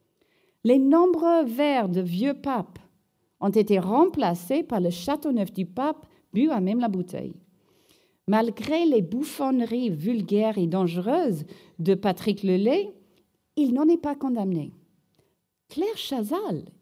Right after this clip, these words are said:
est toujours à ses côtés et Jean-Pierre Pernaut ne lui demande pas de partir. Il a dit tout simplement, « Tu as trop bu, Patrick. » Patrick finit par terre dans la rue, le front ensanglanté.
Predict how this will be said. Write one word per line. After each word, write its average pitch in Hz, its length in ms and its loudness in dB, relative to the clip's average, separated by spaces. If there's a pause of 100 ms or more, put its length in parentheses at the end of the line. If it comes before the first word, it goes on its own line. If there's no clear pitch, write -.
(160)
est 185 160 -4
toujours 311 560 -4
à 170 80 -6
ses 180 160 -10
côtés 285 480 -8 (720)
et 202 120 2
Jean-Pierre 196 520 0
Pernaut 220 540 0 (280)
ne 180 120 2
lui 190 200 0
demande 175 380 0
pas 302 140 -4
de 285 80 -6
partir. - 600 -14 (540)
Il 208 140 2
a 196 80 2
dit 226 280 -4 (120)
tout 185 140 -8
simplement, « 208 520 -2 (720)
Tu 170 180 -4
as 165 100 -4
trop 208 300 -4
bu, 202 280 -4
Patrick. » - 680 -6 (1120)
Patrick 262 380 -2
finit 220 320 0
par 185 240 -4
terre 247 340 0
dans 190 140 -2
la 185 160 0
rue, 220 220 0
le 190 100 -2
front 240 400 -2
ensanglanté. 180 920 0